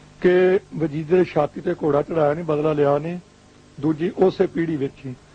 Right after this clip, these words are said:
ਬਾਬਾ ਮਨੀ ਸਿੰਘ ਜੀ ਨੇ ਬੰਦ-ਬੰਦ ਕਟ-, ਕਟਵਾਇਆ ਤੇ ਉਹਨਾਂ ਦੇ ਭਤੀਜਾ ਬਾਬਾ ਅਗੜ ਸਿੰਘ ਜੀ ਜਲਾਦ ਦਾ ਸਿਰ ਵੱਢਿਆ,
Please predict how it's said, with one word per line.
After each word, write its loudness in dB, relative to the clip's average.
ਬਾਬਾ 2
ਮਨੀ -2
ਸਿੰਘ -4
ਜੀ 0
ਨੇ 0
ਬੰਦ-ਬੰਦ -2
ਕਟ-, -10
ਕਟਵਾਇਆ 0
ਤੇ -8
ਉਹਨਾਂ 2
ਦੇ 4
ਭਤੀਜਾ 0
ਬਾਬਾ 0
ਅਗੜ 0
ਸਿੰਘ -8
ਜੀ -4
ਜਲਾਦ 2
ਦਾ -2
ਸਿਰ -4
ਵੱਢਿਆ, -4